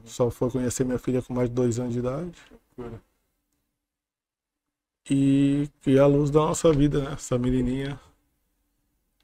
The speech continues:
Speaker 1: que nasceu numa família jogadora de pôquer, em vez de ganhar uma boneca, ela ganhou um baralho.
Speaker 2: <laughs> Ela já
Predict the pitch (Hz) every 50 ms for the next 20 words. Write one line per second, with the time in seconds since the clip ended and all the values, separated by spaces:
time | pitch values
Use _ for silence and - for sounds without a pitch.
0 | - - - 135 131 131 139 135 139 135 139 160 139 131 123 - - 139 139 139
1 | - - 135 135 135 135 139 127 131 135 135 131 135 135 135 139 - - - 127
2 | 123 - 123 120 117 123 120 120 117 123 123 127 127 127 123 117 123 123 123 123
3 | 127 123 - 139 135 127 135 139 143 131 143 139 123 117 117 120 117 - - -
4 | 143 135 135 - 147 139 135 139 - 214 - - 160 139 127 127 - 139 131 -
5 | - - - - _ _ _ _ _ _ _ _ _ _ _ _ _ - 135 131
6 | 131 127